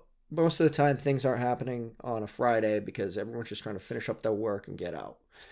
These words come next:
And at least that's been my experience.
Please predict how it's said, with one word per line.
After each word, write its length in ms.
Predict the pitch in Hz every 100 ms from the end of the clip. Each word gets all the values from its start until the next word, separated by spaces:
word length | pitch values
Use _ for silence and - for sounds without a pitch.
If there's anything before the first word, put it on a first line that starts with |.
| - - _ -
And 500 | 123 113 110 107 101
at 80 |
least 220 | 123 123 123
that's 160 | 113
been 140 | 113 107
my 160 | 101
experience. 640 | 104 - 98 101 90 -